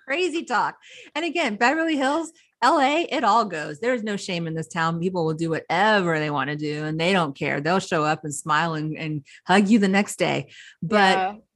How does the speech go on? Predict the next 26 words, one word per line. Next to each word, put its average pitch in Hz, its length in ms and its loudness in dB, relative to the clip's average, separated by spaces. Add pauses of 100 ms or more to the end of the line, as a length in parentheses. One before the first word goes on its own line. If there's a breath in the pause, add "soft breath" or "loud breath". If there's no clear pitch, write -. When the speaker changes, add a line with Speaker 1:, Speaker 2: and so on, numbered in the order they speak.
(100)
Speaker 1:
it's, - 260 -4
yeah, 185 340 0
it's, 196 280 -6
like, 202 160 0
kind 220 240 -2
of 214 100 -2
the, 160 160 0
the, 170 200 -4 (140)
it 175 120 -10
goes 185 180 0
with 180 100 -6
the 165 80 -6
territory 170 540 -2
out 262 140 0
here. 269 240 -2 (340 loud breath)
But 196 220 2
in 214 160 0
Speaker 2:
Yeah. 185 80 -4
Speaker 1:
anybody 240 580 -2
else's 220 580 -2 (280)
regular 214 560 0
life, 311 420 0 (100)
that's 277 300 -4
some 359 140 -2
traumatizing 220 760 -2
stuff. 180 560 -2